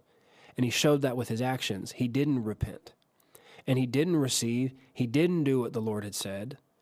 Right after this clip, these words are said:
And he made no effort to make it right after he became aware of the fact that he did wrong.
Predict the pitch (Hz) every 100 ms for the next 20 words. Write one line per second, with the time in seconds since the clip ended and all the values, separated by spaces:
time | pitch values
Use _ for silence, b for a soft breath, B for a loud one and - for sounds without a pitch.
0 | b b b 135 123 135 135 139 139 143
1 | - 185 - 117 104 - 139 131 135 139
2 | 147 180 143 - - 147 151 143 - -
3 | 147 139 139 151 151 156 196 208 151 131
4 | 117 - 113 120 110 107 98 98 -